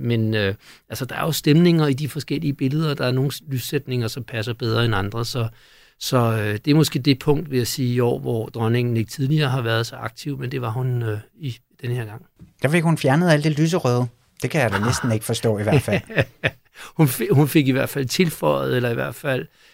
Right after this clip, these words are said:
Speaker 1: øh, sat nogle stemninger og, og, og, og bad eventuelt om noget mere blåt, noget mere gråt, noget mere knald på den her farve, eller,
Speaker 2: Ja,
Speaker 1: eller
Speaker 2: okay.
Speaker 1: andet.
Speaker 2: Mm.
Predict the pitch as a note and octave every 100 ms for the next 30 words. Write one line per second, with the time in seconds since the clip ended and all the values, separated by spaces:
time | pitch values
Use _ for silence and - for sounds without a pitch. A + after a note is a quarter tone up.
0 | _ B2 A2+ G#2 - C#3 G3 D#3 C#3+ C3+
1 | C#3+ C3 B2+ A#2 G#2+ _ - A2+ - E2
2 | - F#3+ E3 G3+ F3+ - F#3+ G3+ C3 -
3 | A#2 A#2 A2 A2+ A2+ A#2 A2+ G2 A2 G#2
4 | A2 A2+ G#2 G2+ - A2+ A2+ G#2+ - B2
5 | A#2+ A#2 A#2 C3+ B2+ C3+ B2+ A2+ A#2+ -
6 | A#2 G2 G#2 G#2+ A2+ A2 A2 _ _ _
7 | A#2+ B2 G#2+ G2 B2+ A#2 A#2 _ _ _
8 | _ - G#2+